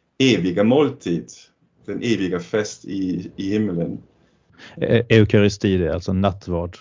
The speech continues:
Speaker 1: Nattvard,
Speaker 2: Det, det är
Speaker 1: precis.
Speaker 2: inte alla som, eh, använder begreppet eukaristi.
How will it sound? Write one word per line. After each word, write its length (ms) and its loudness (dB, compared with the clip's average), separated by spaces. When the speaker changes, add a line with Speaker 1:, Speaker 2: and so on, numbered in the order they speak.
Speaker 1:
Nattvard, 220 -2
Speaker 2:
Det, 60 -6
det 160 -8
är 60 -8
Speaker 1:
precis. 200 -4
Speaker 2:
inte 80 4
alla 180 -2
som, 360 -4
eh, 340 -10
använder 300 0
begreppet 380 -4
eukaristi. 560 -6